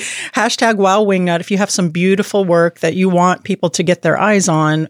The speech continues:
again, with full credit. And that's the only way you should be doing things if you are sharing anyone's work, for God's sakes, people. Come on. This is twenty nineteen. <laughs>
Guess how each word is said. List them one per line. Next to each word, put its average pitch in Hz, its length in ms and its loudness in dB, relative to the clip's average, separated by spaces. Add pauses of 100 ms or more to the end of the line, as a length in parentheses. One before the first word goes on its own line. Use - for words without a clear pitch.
again, 165 400 0
with 175 140 0
full 185 200 0
credit. 151 340 0 (420)
And 220 100 4
that's 226 140 0
the 240 60 2
only 226 160 4
way 214 140 4
you 208 120 4
should 185 160 -2
be 180 60 2
doing 170 280 2
things 170 320 0
if 202 220 0
you 180 120 2
are 160 320 2
sharing 151 540 -2 (380)
anyone's 156 480 2
work, 143 240 2
for 170 120 -2
God's 143 240 0
sakes, - 200 -2
people. 156 260 -2
Come - 160 0
on. - 160 -2 (220)
This 196 160 0
is 170 80 2
twenty 170 260 2
nineteen. 160 480 0
<laughs> - 60 -20